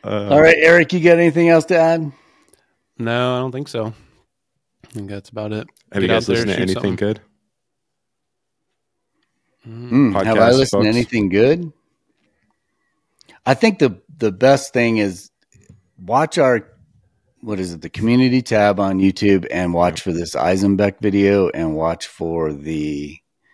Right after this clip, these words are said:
Speaker 2: Teshepuk Lake video. I think it wasn't it Teshepuk that he did that
Speaker 3: Yeah.
Speaker 2: video on that Garrett Vin did?
Speaker 3: Yeah, they did an Arctic one on
Speaker 2: I'm
Speaker 3: that.
Speaker 2: gonna go find those, and I'll put those in our links on the community tab, because I remember when Eric sent me the Eisenbeck one, and it's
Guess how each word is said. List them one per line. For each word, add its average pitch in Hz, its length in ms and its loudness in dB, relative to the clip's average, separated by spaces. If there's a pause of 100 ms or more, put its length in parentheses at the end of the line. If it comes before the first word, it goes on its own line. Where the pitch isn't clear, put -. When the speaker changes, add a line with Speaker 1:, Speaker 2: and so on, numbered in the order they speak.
(180)
Speaker 2:
Teshepuk 87 560 -8
Lake 78 380 -6 (160)
video. 76 480 -4
I 90 60 -6
think - 260 0
it - 80 -4
wasn't 180 320 4
it 170 80 -4
Teshepuk 165 460 -2 (280)
that 127 140 0
he 127 100 2
did 127 220 -2
that 131 100 2
Speaker 3:
Yeah. 120 60 2
Speaker 2:
video 135 240 2
on 127 80 2
that 98 100 2
Garrett 104 300 0
Vin 120 120 0
did? 117 100 2
Speaker 3:
Yeah, 117 200 4
they 120 220 -2
did 113 160 -6
an 101 100 -12
Arctic 98 320 -14
one 104 120 -12
on 104 140 -10
Speaker 2:
I'm 139 120 0
Speaker 3:
that. 170 60 4
Speaker 2:
gonna 151 100 4
go 143 120 6
find 135 380 2
those, 139 320 2
and 101 300 -6
I'll 107 240 0
put - 280 -8
those 120 380 6
in 98 160 -4
our 95 160 -2
links 98 400 -2
on 85 160 -10
the 85 100 -10
community 90 540 -4
tab, 82 480 -2
because 82 480 -12 (920)
I 110 100 -2
remember 123 360 4
when 95 180 0
Eric 92 260 -2
sent 78 180 -8
me 90 80 -6
the 80 140 -6
Eisenbeck 76 460 -8
one, 73 160 -8
and 73 160 -8
it's - 360 -14